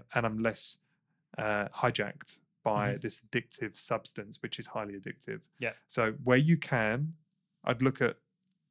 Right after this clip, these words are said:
Speaker 1: wheat-based products, pastries, breads, pastas, and I would do your very best to make them the smallest part of your diet as you
Speaker 2: Yeah.
Speaker 1: possibly can. And they're probably a large part right now.
Speaker 2: Yeah, they can be
Speaker 1: And you've gotta
Speaker 2: quite a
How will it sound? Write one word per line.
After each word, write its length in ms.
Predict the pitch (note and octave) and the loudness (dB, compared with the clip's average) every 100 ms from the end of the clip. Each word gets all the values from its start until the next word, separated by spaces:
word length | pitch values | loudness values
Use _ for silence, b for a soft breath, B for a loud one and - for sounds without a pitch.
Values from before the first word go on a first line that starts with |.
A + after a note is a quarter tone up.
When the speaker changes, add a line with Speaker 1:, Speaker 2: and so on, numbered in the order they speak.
| - | -4
Speaker 1:
wheat-based 680 | B2+ B2+ C#3+ - B2+ C#3+ | 4 4 4 2 2 2
products, 500 | - A#2 G#2 - - - _ | 0 2 2 -2 -14 -18 _
pastries, 500 | - B2 - A#2+ C3 | -8 -8 -4 -4 -4
breads, 480 | - - A2 G#2+ G#2+ | -6 -4 -2 0 -6
pastas, 640 | - - G#2+ - G#2 G2+ - b b b b b | -10 -10 -10 -6 -8 -8 -16 b b b b b
and 100 | A2 | -2
I 40 | A2 | 0
would 120 | A2 | 2
do 100 | A2+ | 0
your 220 | G#2+ G#2+ | 2 0
very 400 | G#2 A2+ B2 B2 | 2 6 8 6
best 560 | A#2 G#2 F#2+ - - - _ _ _ _ _ | 6 2 0 -8 -12 -18 _ _ _ _ _
to 100 | - A2+ | -6 -2
make 260 | G#2+ - | -2 -4
them 320 | - G#2+ G2+ - - | -4 -6 -6 -14 -6
the 100 | B2+ | -4
smallest 600 | - - C3 B2+ A2+ - | -2 0 2 2 0 -2
part 200 | A#2+ G2+ | -2 -2
of 80 | G#2 | -2
your 120 | G#2 | -2
diet 400 | A2 G#2 G2+ - | 0 0 -2 -6
as 100 | G#2+ | -8
you 80 | A2+ | -6
Speaker 2:
Yeah. 100 | G#2+ | -2
Speaker 1:
possibly 480 | G#2+ - - A2 G#2+ | -2 -2 -4 -4 -6
can. 380 | - A2 G2 G2+ | -4 -6 -6 0
And 80 | A#2+ | 0
they're 80 | |
probably 380 | B2 - D3 D#3+ | 2 2 4 6
a 60 | D#3+ | 8
large 340 | D3+ D3 C#3 | 8 8 6
part 200 | - G#2 | 0 0
right 180 | G2+ A2+ | 0 -4
now. 260 | A2+ A2+ A#2+ | -6 -8 -4
Speaker 2:
Yeah, 220 | C3 B2 | 2 2
they 160 | B2 C3 | 2 -2
can 200 | B2+ C3+ | -2 -4
be 80 | C3 | 0
Speaker 1:
And 100 | B2+ | 6
you've 100 | B2+ | 8
gotta 100 | C3 | 8
Speaker 2:
quite 60 | |
a 20 | B2 | 6